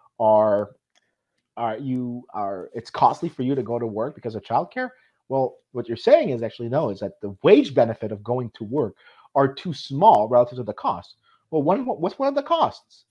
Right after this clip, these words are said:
One of the costs is the income tax that you're taking from them. So maybe income taxes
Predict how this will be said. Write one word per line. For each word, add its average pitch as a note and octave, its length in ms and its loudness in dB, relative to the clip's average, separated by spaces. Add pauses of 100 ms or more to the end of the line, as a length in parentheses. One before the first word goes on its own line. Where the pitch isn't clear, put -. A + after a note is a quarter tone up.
(140)
One F#2+ 100 -12
of C3+ 40 -8
the G3 60 -6
costs C#3 360 -8
is C#4 240 -10
the A3 160 -4
income C#4+ 340 -2
tax G#2 240 -2
that - 100 -20
you're D3+ 100 -8
taking G#3 360 -8
from F#2 220 -10
them. C2+ 160 -14 (540)
So G#2+ 760 -4
maybe A2 800 0
income C#3 280 -6
taxes - 640 -10